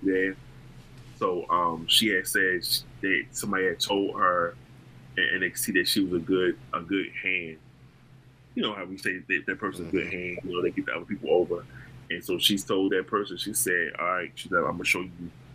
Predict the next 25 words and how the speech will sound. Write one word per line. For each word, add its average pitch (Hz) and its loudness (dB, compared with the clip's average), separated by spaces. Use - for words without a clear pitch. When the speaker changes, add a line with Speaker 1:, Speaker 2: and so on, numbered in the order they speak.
Speaker 1:
show 101 4
you 90 -4
what 90 2
I 87 -2
can 85 -10
do." 104 4
And, 80 -6
you 90 -8
know, 85 -2
next - -4
thing 90 -4
you 87 -4
know, 95 2
next 92 0
year 101 2
she 92 -12
was 85 -12
the 78 -2
N 85 -4
X 87 -2
T 95 -2
Women's 90 -6
Champion, 101 -2
you 73 -12
know. 64 -10